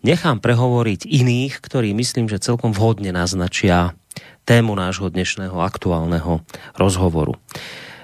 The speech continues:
Ako iste viete, totižto začiatkom minulého týždňa zavítal do Českej republiky americký minister zahraničných vecí, pán Mike Pompeo.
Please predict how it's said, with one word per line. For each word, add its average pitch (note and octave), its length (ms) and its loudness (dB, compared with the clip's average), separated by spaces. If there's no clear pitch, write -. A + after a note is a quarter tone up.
Ako G3 240 4
iste D#3 240 0
viete, C3+ 320 2
totižto D#3 400 -2
začiatkom C3 800 2
minulého C3 560 0
týždňa A#2+ 640 2
zavítal A#2+ 560 0
do A#2 80 -2
Českej A2+ 400 -2
republiky A2 720 0
americký A2+ 560 2
minister G#2+ 400 0
zahraničných G2 640 -2
vecí, A#2 240 2
pán F2 240 -8
Mike G2+ 480 -2
Pompeo. G2 640 4